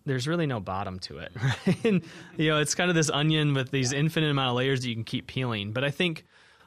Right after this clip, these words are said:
um, one of the things that can be most helpful that I've found, uh, would be, that are, is a bit lesser known, one would be the conflict styles. So this would be another triadic grouping of the Enneagram that groups the types by the ways in which they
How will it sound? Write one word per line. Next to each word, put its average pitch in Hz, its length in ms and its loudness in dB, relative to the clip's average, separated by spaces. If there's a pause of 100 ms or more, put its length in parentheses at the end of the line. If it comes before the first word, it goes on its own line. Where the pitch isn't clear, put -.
um, 139 300 2
one 175 260 -2
of 269 80 0
the 208 80 -2
things 135 340 -2
that - 160 -2
can 135 160 -4
be 123 80 -2
most 113 400 -2
helpful 113 880 -6
that 113 140 -8
I've 107 160 -4
found, 104 540 -6
uh, 113 220 -8 (420)
would 131 200 -2
be, 117 500 -2
that 135 180 0
are, 135 100 2
is 147 220 0
a 135 40 -2
bit 185 140 2
lesser 160 280 2
known, 123 260 0
one 139 140 0
would 147 100 0
be 147 80 0
the 123 80 -2
conflict 110 460 -6
styles. 80 520 -8 (420)
So - 120 -4
this 160 180 2
would 180 100 -2
be 165 100 2
another 135 460 2
triadic 120 480 -2
grouping 113 720 -4 (100)
of 113 140 -6
the 113 140 -2
Enneagram 101 500 -4
that 110 140 -4
groups 175 340 0
the 165 80 -2
types 135 400 -2
by 127 100 -2
the 120 100 0
ways 131 340 0
in 135 100 0
which 127 220 -4
they 107 280 -4